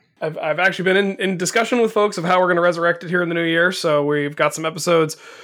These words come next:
ready, and we're getting ready to record some more. So, um, nothing firm yet, but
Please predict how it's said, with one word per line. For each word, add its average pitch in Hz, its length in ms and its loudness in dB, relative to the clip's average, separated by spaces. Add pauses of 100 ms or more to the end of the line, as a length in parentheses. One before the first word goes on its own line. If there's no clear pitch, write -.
(200)
ready, 233 260 2
and 247 80 4
we're 190 80 2
getting 175 140 -4
ready 165 180 2
to 165 60 -2
record 160 320 -2
some 165 100 -4
more. 214 260 2
So, 165 400 -2
um, 147 380 -4 (320)
nothing 165 240 -4
firm 185 500 2
yet, 208 440 -2
but 165 200 0